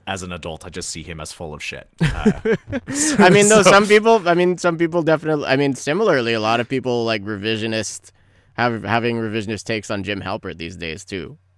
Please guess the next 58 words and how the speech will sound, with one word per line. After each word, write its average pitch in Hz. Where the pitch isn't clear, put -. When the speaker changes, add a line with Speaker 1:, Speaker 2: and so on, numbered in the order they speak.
Speaker 2:
Or, 92
like, 85
or 131
Speaker 1:
Absolutely. 175
Speaker 2:
Ted 110
from 104
Speaker 1:
Yeah. 101
Speaker 2:
How 107
I 107
Met 107
Your 101
Mother. 98
It's 92
like, 95
oh, -
in 156
the 156
moment, 170
Speaker 1:
Mm-hmm. 180
Speaker 2:
you're -
like, 170
"Oh, 440
yeah, 359
I'm 302
totally 339
down 302
for 277
this 277
dude." 269
And 156
it's 123
like, 110
"Nah, 123
dude, 120
this 143
guy 151
is 127
a, 120
some 110
of 123
this 143
is, 107
this -
guy 123
doesn't 113
know 110
when 113
to 117
quit," 110
<laughs> -
or 120
whatever, 120
Speaker 1:
Yeah. 107
Speaker 2:
like, 101
you -
Speaker 1:
You 104
Speaker 2:
know. 85
Speaker 1:
know, 165